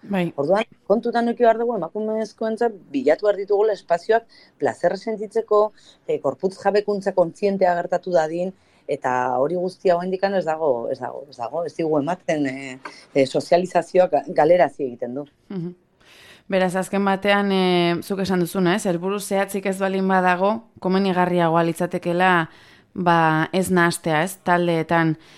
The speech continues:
Speaker 1: E, nola, nola identifikatu daiteke zure iritziz edo ze tresna ematen al zaio,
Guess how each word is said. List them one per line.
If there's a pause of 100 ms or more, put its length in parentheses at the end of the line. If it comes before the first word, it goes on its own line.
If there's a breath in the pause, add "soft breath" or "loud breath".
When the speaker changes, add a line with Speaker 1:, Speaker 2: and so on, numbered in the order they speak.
(240 loud breath)
Speaker 1:
E,
nola,
nola
identifikatu
daiteke
zure
iritziz
edo
ze
tresna
ematen
al
zaio,